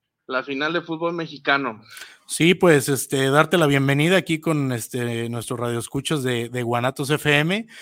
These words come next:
Speaker 2: Y, pues, ¿tú cómo viste la final, Adriel? Una final que, que esperaban pocos, más, este, con los primeros minutos en los que Chivas, este, logra dos goles, eh, demasiado rápido, ¿no? En los primeros veinte minutos,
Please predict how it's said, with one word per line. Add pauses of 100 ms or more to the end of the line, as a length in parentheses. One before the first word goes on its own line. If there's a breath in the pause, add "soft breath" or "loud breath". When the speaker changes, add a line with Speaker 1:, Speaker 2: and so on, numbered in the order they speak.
(320 loud breath)
Speaker 2:
Y,
pues,
¿tú
cómo
viste
la
final,
Adriel?
Una
final
que,
que
esperaban
pocos,
más,
este,
con
los
primeros
minutos (580 soft breath)
en
los
que
Chivas,
este,
logra
dos
goles,
eh,
demasiado
rápido,
¿no?
En
los
primeros
veinte
minutos,